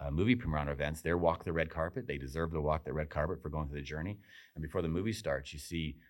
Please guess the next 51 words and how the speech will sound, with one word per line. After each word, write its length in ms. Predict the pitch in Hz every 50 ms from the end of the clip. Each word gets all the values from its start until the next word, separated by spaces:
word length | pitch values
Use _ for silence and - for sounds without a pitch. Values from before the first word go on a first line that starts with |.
| _ _ _ -
all 160 | 95 95 98
the 100 | 90 87
things 240 | 85 95 87 82 76
they've 140 | 82 76 71
done 160 | 82 78 76
in 20 |
their 100 | 71 67
community, 400 | - - 85 85 80 65 58 58
taking 360 | - - 92 87 76 80 78
the 120 | 73 69 67 - - - -
graffiti 360 | - 87 80 - 107 92 87
off 180 | 85 85 - -
the 60 | 90
walls 400 | 80 78 78 76 69 67 69 -
for 100 | - 69
forty-six 540 | - - 80 76 69 69 - 73 71 - -
weeks, 400 | 78 78 71 65 - - - 71
uh, 80 | 67 67 - - - - _ -
building 340 | 101 98 92 90 82 82 71
up 160 | 71 - -
community 400 | - - 87 87 92 92 85 82
centers. 260 | 78 - 78 69 67
I 40 | 92
mean, 60 | 107
it's 100 | 104 -
unbelievable 600 | 123 117 107 95 92 95 107 113 113 101 92 82
what 140 | 76 78 -
students 420 | - - - 82 73 71 69 -
do. 340 | - - 101 104 90 76 69
They're 140 | 69 73 76
ready 280 | 78 85 95 95 87 80
to 100 | 76 71
help. 400 | - - 78 107 87 73 - - - - - - - - - - - _ _ -
And 260 | 90 87 87 87 85
so 120 | - - 107
we 60 | 104
recognize 480 | 98 110 131 135 147 110 78 71 71
that, 100 | - 67
and 100 | 60 76
city 200 | - 117 110 101
leaders 320 | 101 98 107 101 95 82 -
see, 100 | 85 82
"Wow, 240 | 76 73 - 104 92
look 120 | 110 110
what 80 | 113 110
these 200 | 98 82 73 - - _ _ _ _ _ _ _
students 340 | - - - 113 101 87 80
have 140 | 76 71 73
done." 440 | - 95 107 101 87 71 65 65 - - - _ _ _ _ -
And 160 | 90 90 90
then 260 | 85 82 80 76